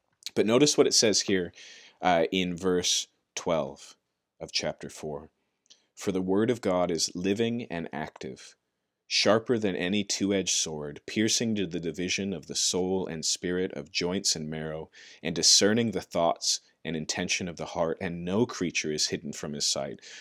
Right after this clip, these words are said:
but all are naked and exposed to the eyes of him of whom we must give an account."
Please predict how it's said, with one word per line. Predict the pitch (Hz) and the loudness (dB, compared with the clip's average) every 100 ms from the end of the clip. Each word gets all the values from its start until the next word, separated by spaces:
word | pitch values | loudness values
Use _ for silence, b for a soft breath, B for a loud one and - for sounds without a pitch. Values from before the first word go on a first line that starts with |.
| B | B
but | 85 - | 0 8
all | 98 117 123 | 10 10 8
are | |
naked | 98 95 98 107 101 | 6 4 2 2 0
and | 82 | -2
exposed | 76 - - 95 95 - | -2 -2 0 0 0 -2
to | |
the | 87 - | -2 0
eyes | 78 80 82 | 0 -2 -6
of | - | -10
him | 87 76 76 B B B | -10 -10 -14 B B B
of | 85 | -8
whom | - 95 92 | -6 -6 -4
we | 87 | -6
must | 82 78 - | -8 -6 -6
give | 76 | -8
an | 76 | -10
account." | 67 - 65 62 | -12 -12 -14 -14